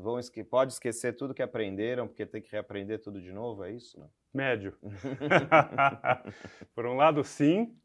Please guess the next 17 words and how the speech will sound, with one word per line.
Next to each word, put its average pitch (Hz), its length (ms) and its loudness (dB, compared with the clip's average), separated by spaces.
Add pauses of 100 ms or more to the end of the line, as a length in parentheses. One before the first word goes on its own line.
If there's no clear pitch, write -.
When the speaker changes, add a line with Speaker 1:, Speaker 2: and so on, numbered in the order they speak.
(100)
Speaker 2:
porque - 220 -4
eu 113 60 2
acho 107 160 -4
que 98 680 0
a 95 60 -2
gente 104 200 -4
tá 110 120 0
falando 113 360 -2
de 107 80 -6
um, 101 400 -6
de 92 80 -10
um, 92 460 -8 (760)
de - 40 -12
um 104 140 -4
ar-, 117 180 -4
de 107 80 -6
um, 98 580 -8